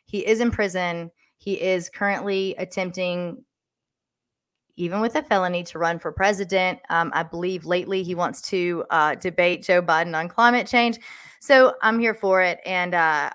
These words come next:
I will do what I can <laughs> to get Joe on the show, or at least get, get a recording with him, some kind of, <laughs> some kind of conversation. It's in the plan. It's not even a joke. I'm trying. So we'll see, guys.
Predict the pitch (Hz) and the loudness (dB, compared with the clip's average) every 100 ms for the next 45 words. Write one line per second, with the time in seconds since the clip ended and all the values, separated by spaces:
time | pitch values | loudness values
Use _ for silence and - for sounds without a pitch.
0 | - 175 180 190 185 185 196 196 196 190 | 0 2 2 0 -6 -6 -6 -6 -6 -2
1 | 185 185 - 220 214 226 - - 226 170 | -2 -2 -2 0 0 0 -2 -4 -8 -4
2 | 196 180 175 190 180 170 165 170 165 175 | -2 -2 -2 -2 0 0 -4 -6 -6 -6
3 | 175 175 - 165 156 156 170 190 190 - | -6 -10 -6 -4 -4 -6 -8 -8 -12 -4
4 | 190 180 - _ _ 196 180 175 - 240 | -2 -2 -6 _ _ -4 -4 -4 0 0
5 | 220 220 214 220 202 202 - 226 220 220 | 2 -2 -2 -2 -4 -6 -4 -2 -2 -2
6 | 208 202 185 _ _ _ _ _ - - | -2 -2 -4 _ _ _ _ _ -8 -4
7 | 240 262 233 214 - 190 180 175 170 165 | -2 -2 -4 -4 -6 -8 -8 -8 -6 -6
8 | - 165 160 160 _ _ _ 180 175 220 | -6 -8 -8 -10 _ _ _ -6 -2 -2
9 | 220 202 185 185 170 - 180 180 180 180 | -2 -4 -4 -4 -8 -8 -8 -6 -8 -8
10 | 165 156 160 - 165 - 156 143 143 147 | -6 -6 -6 -10 -14 -8 -8 -8 -12 -10
11 | 156 147 151 151 135 131 147 - | -10 -8 -10 -10 -10 -10 -12 -16